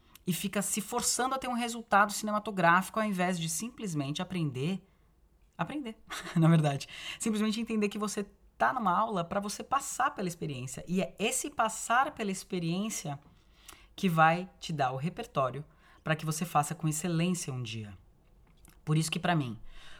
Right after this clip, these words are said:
o estudo e a prática é meio que a mesma coisa. Porque a prática é o infinito, é, descobrir. E o estudo também deveria ser assim. É que a gente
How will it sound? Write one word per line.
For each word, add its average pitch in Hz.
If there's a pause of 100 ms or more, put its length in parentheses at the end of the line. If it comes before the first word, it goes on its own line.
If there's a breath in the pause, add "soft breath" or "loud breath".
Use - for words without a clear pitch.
(480 loud breath)
o 151
estudo 180 (220)
e 151
a 143
prática 139 (1200 soft breath)
é 160
meio 160
que 170
a 156
mesma 147
coisa. 117 (260)
Porque 147
a 139
prática 160 (320 loud breath)
é 160 (180)
o 156
infinito, 156 (800)
é, 131
descobrir. 135 (960 loud breath)
E 165
o 170
estudo 160
também 147
deveria 135
ser -
assim. 123 (320 loud breath)
É 139
que 151
a 143
gente 135